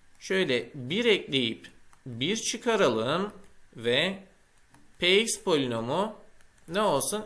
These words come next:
X artı birin karesi eksi bir şeklinde olsun.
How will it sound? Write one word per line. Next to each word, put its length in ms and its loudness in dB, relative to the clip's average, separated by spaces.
X 300 0
artı 340 0
birin 240 -6
karesi 800 2
eksi 440 0
bir 140 2
şeklinde 540 -4
olsun. 320 -8